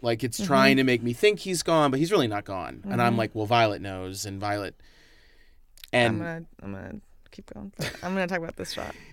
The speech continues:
Speaker 1: But I think this idea is that we,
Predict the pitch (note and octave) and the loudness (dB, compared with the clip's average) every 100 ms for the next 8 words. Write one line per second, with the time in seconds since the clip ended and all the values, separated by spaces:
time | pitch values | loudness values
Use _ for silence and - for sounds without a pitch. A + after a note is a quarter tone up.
0 | - C#3 C#3 C#3 C#3 D3 B2+ E3+ D#3 D3 | 0 6 6 6 4 4 4 2 4 4
1 | C3+ C#3 B2+ A2+ C3 B2 G#2+ A#2 A2 - | 4 4 2 4 4 4 4 2 2 -2
2 | - - - A#2+ B2+ B2+ B2 A#2+ | -20 -20 -10 0 4 6 4 2